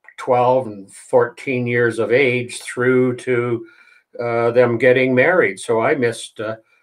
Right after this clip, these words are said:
tremendous, uh, amount of the most important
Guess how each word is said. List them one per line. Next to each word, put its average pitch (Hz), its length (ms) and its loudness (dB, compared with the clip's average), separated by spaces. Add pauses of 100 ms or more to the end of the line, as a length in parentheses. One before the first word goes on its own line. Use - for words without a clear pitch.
(220)
tremendous, 139 1120 -2
uh, 120 460 -4
amount 117 380 0
of 113 100 -6
the 113 140 0
most 110 400 -4
important 117 580 -2